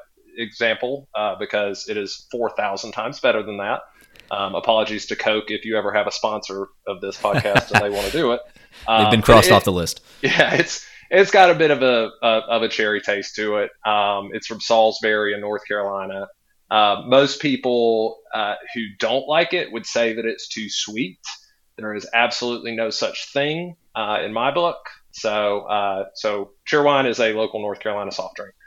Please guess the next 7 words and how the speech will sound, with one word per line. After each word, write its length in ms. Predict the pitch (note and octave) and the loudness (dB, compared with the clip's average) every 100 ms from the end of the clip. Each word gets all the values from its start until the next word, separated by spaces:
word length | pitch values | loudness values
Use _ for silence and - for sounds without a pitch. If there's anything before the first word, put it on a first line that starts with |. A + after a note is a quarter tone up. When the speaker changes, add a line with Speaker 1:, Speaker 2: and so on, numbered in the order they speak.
| - _ _ - | -20 _ _ -2
Speaker 1:
Uh, 300 | G#2+ G#2 F#2+ - | 0 0 -4 -8
the 220 | A2+ G#2+ | -8 -6
snack 720 | G#2+ - D#3 F3 D3 A#2+ - - - | -8 -6 0 2 2 0 -4 -10 -4
is 300 | A2 G#2+ A2+ | -2 -2 0
white 220 | B2 B2+ | 0 2
cheddar 220 | B2+ C#3+ | -2 0
popcorn. 580 | D3+ C3 - A#2+ A#2 | 2 2 2 0 0